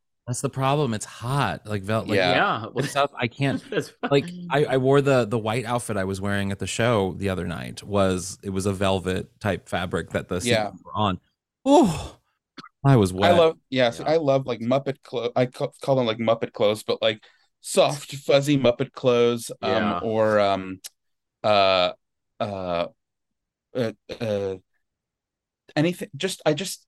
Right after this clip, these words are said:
Speaker 2: it needs to be cozy, but,
Speaker 3: Mm-hmm.
Speaker 2: like, the worst possible fabric in the world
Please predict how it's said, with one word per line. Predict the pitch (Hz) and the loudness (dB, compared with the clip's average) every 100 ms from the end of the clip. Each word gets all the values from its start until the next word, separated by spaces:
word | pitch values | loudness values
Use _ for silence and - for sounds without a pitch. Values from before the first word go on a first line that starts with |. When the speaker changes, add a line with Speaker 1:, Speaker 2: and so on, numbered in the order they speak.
| - | -8
Speaker 2:
it | 151 | -6
needs | 180 180 | -6 -6
to | 180 | -6
be | 160 143 | -6 -6
cozy, | - 131 123 139 160 196 208 - _ - | -4 0 2 2 0 -4 -6 -12 _ -4
but, | 139 | 0
Speaker 3:
Mm-hmm. | 139 | 2
Speaker 2:
like, | 123 - _ _ - | 0 -2 _ _ 0
the | 165 | 2
worst | 170 247 262 - | 2 0 0 -4
possible | 202 196 180 175 | -4 -4 -4 -6
fabric | - 131 123 95 87 - _ _ _ - | 0 0 0 -4 -6 -14 _ _ _ -4
in | 170 185 | -2 0
the | 170 | 0
world | 131 117 98 95 | 2 2 2 -2